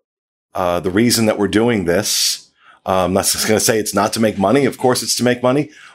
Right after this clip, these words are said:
but the reason behind it, the underlying reason behind it is because most of us moved here because we wanted to be closer to Disney. We wanted to integrate that into our life.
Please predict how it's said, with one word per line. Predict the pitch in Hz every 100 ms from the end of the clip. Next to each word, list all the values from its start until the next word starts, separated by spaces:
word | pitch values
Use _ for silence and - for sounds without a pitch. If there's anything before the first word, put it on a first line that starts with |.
| -
but | 127 120 113 - _
the | - 110
reason | 107 120 120 104
behind | 101 123 123 123
it, | 104 104 - 101
the | 101
underlying | 113 120 110 101
reason | 98 101 101 95
behind | 95 110 117
it | 107 - - - -
is | 107 101
because | 104 104 104 98 95 92 - - - -
most | 101 123 -
of | 117
us | - 101
moved | 110 143 -
here | 90 71 _ _ _ _ _ _
because | 98 95
we | 98
wanted | 87 95 120
to | 127
be | 123
closer | 127 117 120
to | 101
Disney. | 110 117 - -
We | 90 92
wanted | 85 95 104 123
to | -
integrate | 110 113 101 104
that | 104 98
into | 98 90
our | 92
life. | 92 98 92 -